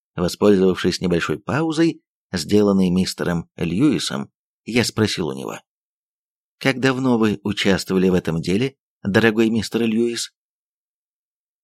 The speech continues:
Сам я не участвовал в нём ни малейшим образом. Всё произошло в тайне, в своего рода интимности, если можно так выразиться. Я бы и вовсе ничего не узнал об этом, если бы убийца вышеозначенного бандита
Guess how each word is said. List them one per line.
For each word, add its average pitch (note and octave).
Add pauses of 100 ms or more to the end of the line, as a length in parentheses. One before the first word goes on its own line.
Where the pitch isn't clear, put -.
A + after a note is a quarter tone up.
(640)
Сам G#3
я G3+
не G3+
участвовал G3
в B2+
нём G#2+
ни D#3
малейшим D3+
образом. E2 (540)
Всё C#3+
произошло F3
в -
тайне, G#2 (280)
в -
своего G2+
рода A2 (160)
интимности, A2
если G#2
можно F#2+
так F2+ (100)
выразиться. F#2+ (840)
Я B2
бы D#3
и D3+
вовсе C#3+
ничего B2+
не B2
узнал G2+
об F#2
этом, E3
если B2+
бы C3
убийца A2+
вышеозначенного F#2
бандита F3